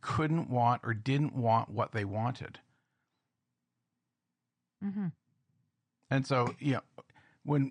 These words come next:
Speaker 1: when people are, are doing stuff where they are, you know, they want to go out there, they want to coach their, their kids' teams. Again, I never want to do that. I would be the guy who would show up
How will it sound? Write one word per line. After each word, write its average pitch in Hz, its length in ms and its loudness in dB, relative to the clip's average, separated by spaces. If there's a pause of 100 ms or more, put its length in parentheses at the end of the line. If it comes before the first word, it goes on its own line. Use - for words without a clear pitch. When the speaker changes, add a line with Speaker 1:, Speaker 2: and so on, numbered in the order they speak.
Speaker 1:
when 135 220 2
people 156 560 -2
are, 127 500 4 (140)
are 120 160 2
doing 139 440 4
stuff 127 380 2
where 123 200 2
they 120 440 0
are, 117 500 2 (1300)
you 131 140 2
know, 123 80 4
they 120 100 0
want 127 220 4
to 123 40 2
go 120 60 2
out 123 80 2
there, 123 160 2
they 117 100 0
want 123 240 2
to 110 60 -6
coach - 420 -4 (120)
their, 117 320 0
their 110 140 0
kids' 120 380 -2
teams. 135 640 -2 (160)
Again, 117 320 0
I 117 140 4
never 117 260 4
want 107 220 2
to 110 100 -6
do 117 180 0
that. - 260 -6 (1400)
I 143 160 4
would 160 160 2
be 139 140 4
the 127 100 2
guy 117 340 4
who 120 180 2
would 107 160 0
show 127 260 2
up 113 240 6